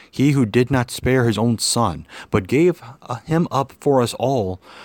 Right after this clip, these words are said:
how will he not also with him graciously give us all things?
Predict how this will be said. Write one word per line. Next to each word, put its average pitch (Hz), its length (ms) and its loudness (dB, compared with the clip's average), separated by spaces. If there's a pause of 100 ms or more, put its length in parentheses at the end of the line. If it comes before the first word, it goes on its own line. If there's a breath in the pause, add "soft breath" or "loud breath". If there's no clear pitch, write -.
(100)
how 165 280 0
will 175 160 0
he 170 200 0
not 156 360 -2
also 151 420 -2
with 143 280 0
him 123 120 0
graciously 139 480 -2
give 143 220 -2
us 147 100 -4
all 143 160 -4
things? 175 480 -8